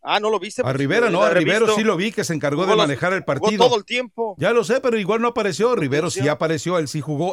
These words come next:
Speaker 2: hizo, él sí produjo, él sí
Speaker 1: Ah, no.
Speaker 2: generó fútbol. ¿Y qué otra cosa tenía para platicarles aquí? A ver, rápidamente. Bueno,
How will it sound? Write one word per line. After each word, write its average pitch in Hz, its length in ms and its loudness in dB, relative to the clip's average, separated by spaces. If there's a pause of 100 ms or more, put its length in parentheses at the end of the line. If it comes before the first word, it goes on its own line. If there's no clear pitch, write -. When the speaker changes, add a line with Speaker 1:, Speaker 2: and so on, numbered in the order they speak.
(460)
Speaker 2:
hizo, 147 320 -4
él 143 120 -4
sí 170 160 -6
produjo, 156 500 -2
él 147 60 -2
sí 143 100 -6
Speaker 1:
Ah, 160 60 -2
no. 156 80 -10
Speaker 2:
generó 139 320 -2
fútbol. 156 420 -6 (600)
¿Y 120 80 -12
qué 180 100 -4
otra 180 160 -6
cosa 190 300 -8
tenía 170 260 -6
para 170 180 -6
platicarles 151 540 -10
aquí? 156 300 -10
A 147 80 -6
ver, 135 180 -10
rápidamente. 135 800 -8 (260)
Bueno, 185 280 0